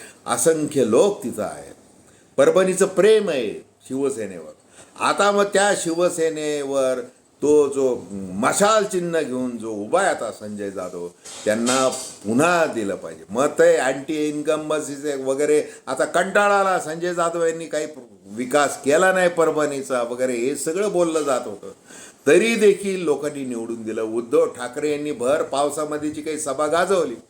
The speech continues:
लोक जागेवरचे हलले नाही आणि त्या सभेचाही परिणाम झाला.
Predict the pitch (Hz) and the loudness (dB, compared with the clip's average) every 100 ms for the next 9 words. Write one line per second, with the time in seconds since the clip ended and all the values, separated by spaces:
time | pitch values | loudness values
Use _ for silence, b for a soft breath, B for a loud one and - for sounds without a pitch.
0 | b b b 104 131 196 160 170 175 190 | b b b 4 6 6 4 2 2 0
1 | 190 180 180 131 135 180 208 180 123 107 | 0 0 -2 -2 -6 -4 -4 -6 -10 -14
2 | _ _ _ B B B 127 151 151 175 | _ _ _ B B B 0 2 4 4
3 | - 147 151 160 180 196 165 151 147 131 | 6 2 2 4 4 4 2 2 0 0
4 | 101 90 82 | -2 -2 -6